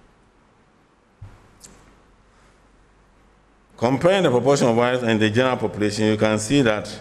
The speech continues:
in the church it's ninety percent compared to forty-seven percent the general population. So the churches are doing much, much, much better. We had more, uh, females,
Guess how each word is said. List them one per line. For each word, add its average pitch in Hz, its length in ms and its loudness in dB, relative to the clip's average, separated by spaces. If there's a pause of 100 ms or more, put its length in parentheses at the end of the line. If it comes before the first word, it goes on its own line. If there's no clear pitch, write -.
(540)
in 101 100 -2
the 107 80 0
church 139 340 0
it's 110 140 -4
ninety 123 320 0
percent 101 380 -2
compared 107 300 -4
to 113 80 -6
forty-seven 104 480 -6
percent 95 320 -6
the 95 80 -4
general 98 220 -4
population. 92 480 -8
So 101 120 -12
the 101 120 -2
churches 107 340 -4
are 92 80 0
doing 95 340 -4 (640)
much, 101 240 -4
much, 95 240 -4
much 92 320 -8
better. 87 320 -4 (3500)
We 107 100 -2
had 139 260 -2
more, 117 760 2 (1900)
uh, 92 400 -2
females, 110 1080 -2